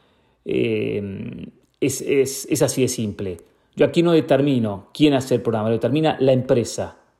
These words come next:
La empresa. Somos empleados de E S P N, E S P N determina que si Pereira está de vacaciones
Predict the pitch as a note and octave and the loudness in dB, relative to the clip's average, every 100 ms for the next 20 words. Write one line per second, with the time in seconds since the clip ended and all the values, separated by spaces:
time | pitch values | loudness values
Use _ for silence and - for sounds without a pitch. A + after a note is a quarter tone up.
0 | _ _ B2+ A#2+ A#2+ G2+ A#2 C3 C3 C3+ | _ _ -2 0 -2 0 2 2 4 2
1 | C3 C#3+ F3+ F#3+ C#3+ B2+ C3 D#3 - E3 | 4 4 4 4 2 0 2 2 2 0
2 | G#3+ - C#3+ D3 D3+ C#3+ C3+ C3+ C#3 B2 | 2 2 0 0 2 0 2 0 0 0
3 | C3 C3 C#3+ C#3+ C#3+ C3+ - D3 C3+ C3 | -2 -2 2 4 4 2 2 2 2 -2
4 | - E3 C3+ - | -2 0 0 -4